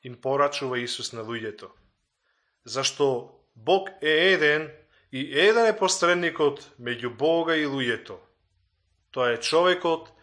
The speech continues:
Христос Исус. „Ако ги исповедаме своите гревови, тој е верен и праведен да ни ги прости гревовите и да не очисти од секоја неправда“, запишал апостолот Јован.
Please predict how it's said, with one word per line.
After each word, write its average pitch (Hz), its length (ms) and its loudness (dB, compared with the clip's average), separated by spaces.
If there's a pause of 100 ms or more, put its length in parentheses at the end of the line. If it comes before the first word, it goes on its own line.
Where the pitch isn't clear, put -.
(140)
Христос 143 800 -4
Исус. - 640 -10 (1000)
„Ако 143 300 -2
ги 170 120 -4
исповедаме 196 720 2
своите 175 520 2
гревови, 151 520 2 (480)
тој 151 220 4
е - 20 4
верен 202 400 4
и 214 140 -4
праведен 180 600 6
да 156 120 2
ни 151 80 -2
ги 143 220 -6
прости 185 380 0
гревовите 185 840 2 (300)
и 127 100 -10
да 135 140 2
не 127 160 0
очисти 175 720 -2 (160)
од 127 120 -8
секоја 175 540 4
неправда“, 131 680 0 (260)
запишал 135 800 -2
апостолот 127 840 -6
Јован. 147 440 -2